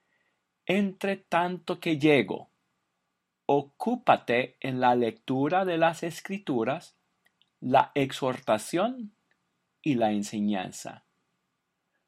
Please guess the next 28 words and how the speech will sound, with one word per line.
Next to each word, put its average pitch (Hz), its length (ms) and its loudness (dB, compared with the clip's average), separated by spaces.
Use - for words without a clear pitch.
¿Cuáles 160 380 4
eran 185 240 0
las 180 220 0
tres 175 280 -4
cosas? 240 540 -2
Primero, 185 460 0
la 151 220 6
lectura. 180 800 0
La 156 260 0
palabra 175 480 4
puede 180 420 4
referirse 123 640 0
a 143 160 6
la 139 160 4
lectura 147 600 -2
pública 139 680 -8
que 107 140 -8
siempre 139 380 -4
llevaban 123 500 4
a 123 120 0
cabo 123 440 6
en 127 100 -2
las 120 160 0
sinagogas 127 960 -2
y 104 60 -4
en 101 120 -2
las 101 320 -4
iglesias, 120 800 -4